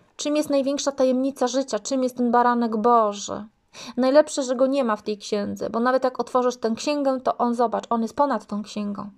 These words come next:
On jest w przestrzeni wiary, nadziei i miłości, nie? Tego tu może brakować przy tej dwójce mieczy, bo to jest taka ener-, energia: „Ja ciebie, babo, nie chcę słuchać”, na takiej trochę zasadzie, wiesz?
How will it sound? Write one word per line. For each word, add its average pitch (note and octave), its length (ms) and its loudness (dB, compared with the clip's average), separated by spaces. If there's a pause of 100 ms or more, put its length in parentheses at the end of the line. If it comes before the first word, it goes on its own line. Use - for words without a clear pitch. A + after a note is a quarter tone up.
(1040)
On A#3+ 140 2
jest B3 180 -2
w - 60 -20
przestrzeni B3 760 -2
wiary, B3 300 6
nadziei A#3 480 -2
i A#3 60 0
miłości, A#3 760 2
nie? G#3 280 -4 (340)
Tego C4 240 0
tu B3+ 140 -4
może A#3+ 260 0
brakować A#3+ 520 4
przy A#3+ 140 -2
tej A#3 140 0
dwójce A3 400 0
mieczy, G#3 320 -4
bo G#3+ 100 -4
to G#3+ 100 -2
jest G#3+ 100 -4
taka A3+ 240 -4
ener-, A#3 540 -2
energia: A#3 440 2
„Ja A#3+ 160 4
ciebie, A#3+ 280 -2
babo, A#3 300 2
nie A#3 140 -2
chcę - 180 -8
słuchać”, - 500 -6
na G#3 100 -6
takiej G3+ 300 -6
trochę G3+ 240 -10
zasadzie, G3+ 580 -4
wiesz? A#3+ 500 -4